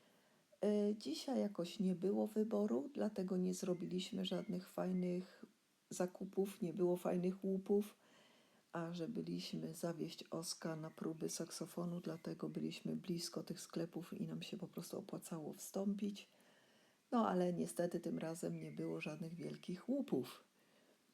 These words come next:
Teraz będziemy wracali do domu, bo jest u nas sobota i zrobimy jakieś fajne jedzonko. No i tu widzimy trochę jeszcze tego, tej miejscowości,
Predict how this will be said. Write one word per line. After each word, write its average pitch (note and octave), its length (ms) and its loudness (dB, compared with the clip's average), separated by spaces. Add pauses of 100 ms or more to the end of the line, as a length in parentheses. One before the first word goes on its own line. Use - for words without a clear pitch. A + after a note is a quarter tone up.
Teraz G3+ 260 4
będziemy F3 360 0
wracali E3+ 540 -2
do D#3+ 140 -4
domu, G3+ 520 2
bo E3 160 -2
jest E3+ 360 -4
u F3+ 60 0
nas F3 360 -4
sobota F#3+ 720 0 (360)
i E3+ 500 0 (480)
zrobimy D#3 440 -4
jakieś D#3 380 -10
fajne D#3 340 -6
jedzonko. F3+ 720 -4 (1160)
No D4+ 360 -2
i A#3 280 2 (380)
tu G#3+ 140 -2
widzimy G3 580 2 (720)
trochę F#3+ 300 -2
jeszcze F3 280 -6
tego, E3 460 -6 (340)
tej F3+ 140 -2
miejscowości, F3 880 -4